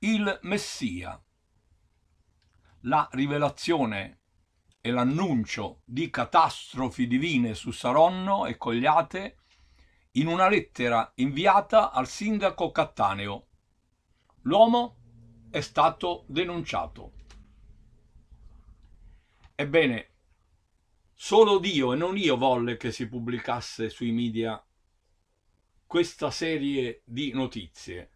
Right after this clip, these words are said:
Sono il Messia. Accadde per l'insano gesto del sindaco Cattaneo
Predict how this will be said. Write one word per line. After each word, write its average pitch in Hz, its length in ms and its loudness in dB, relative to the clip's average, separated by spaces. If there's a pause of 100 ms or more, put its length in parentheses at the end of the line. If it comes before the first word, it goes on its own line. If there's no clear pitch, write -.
(140)
Sono 170 540 -2
il 139 100 -6
Messia. 95 600 -8 (1120)
Accadde 123 640 6
per 143 220 0
l'insano 160 800 2
gesto 117 600 -6
del 117 140 -4
sindaco 143 760 -4
Cattaneo 104 880 -4